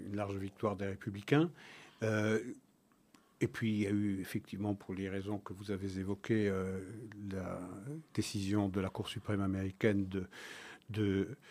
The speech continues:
remettre les États en responsabilité sur la question de l'avortement et de pas fédéraliser ce, de ne pas constitutionnaliser ce droit, parce que c'est pas prévu dans la Constitution, à chaque État de, de le décider.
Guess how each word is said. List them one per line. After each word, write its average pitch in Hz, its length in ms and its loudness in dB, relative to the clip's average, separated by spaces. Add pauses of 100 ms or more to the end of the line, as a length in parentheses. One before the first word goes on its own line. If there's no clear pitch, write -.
(640)
remettre 123 760 12
les 110 420 12
États 143 460 12
en 107 180 10
responsabilité 117 1080 8
sur 107 320 2
la 98 100 -2
question 107 260 0
de 101 40 6
l'avortement 113 460 10
et 143 60 10
de 101 120 -2
pas 98 220 2
fédéraliser 101 720 2
ce, - 240 -2
de 107 180 8
ne 117 120 10
pas 135 140 12
constitutionnaliser 104 1160 8
ce - 160 -4
droit, 110 360 12
parce 113 160 -6
que - 100 -8
c'est - 140 -10
pas 104 120 -6
prévu 98 260 0
dans 104 100 0
la 98 80 -6
Constitution, 101 600 0
à 160 40 6
chaque - 300 -2
État 104 220 -2
de, 95 200 -8 (420)
de 107 60 0
le 98 60 0
décider. 101 420 4